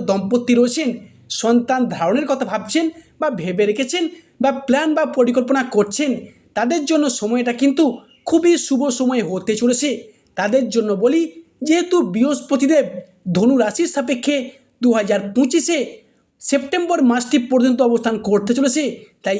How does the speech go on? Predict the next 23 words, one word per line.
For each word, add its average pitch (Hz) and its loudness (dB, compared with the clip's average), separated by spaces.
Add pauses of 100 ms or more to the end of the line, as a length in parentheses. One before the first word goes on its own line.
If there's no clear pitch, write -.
এই 202 -2
সময়টির 240 -2
মধ্যে 277 0 (160)
আপনারা 240 0 (460)
আপনাদের 320 -2
সিদ্ধান্ত 247 -2 (100)
নিয়ে 208 0
নিতে 202 -2
পারেন, 285 -2 (400)
যা 202 0 (160)
আপনাদের 247 0
জন্য 294 2 (440)
খুবই 330 4
শুভ 254 -2 (160)
ফলদায়ক 208 0
হবে। 233 0 (500)
যারা 202 2 (100)
গাইনি 233 0
সম্পর্কিত 302 -2
সমস্যায় 277 0
ভুগছেন, 240 -2 (420)
বৃহস্পতিদেবের 247 2
আশীর্বাদে 285 0